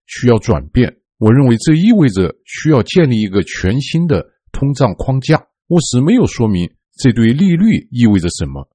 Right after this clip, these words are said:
自川普连任以来，他一直持续向美联储施压，要求降低利率。就在周二上午，川普还表示，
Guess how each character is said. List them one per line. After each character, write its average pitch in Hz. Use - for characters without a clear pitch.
自 139
川 214
普 104
连 92
任 131
以 95
来， 78
他 123
一 147
直 113
持 -
续 -
向 107
美 95
联 82
储 -
施 -
压， 131
要 110
求 -
降 107
低 101
利 117
率。 123
就 165
在 135
周 190
二 190
上 185
午， 143
川 -
普 135
还 123
表 87
示， -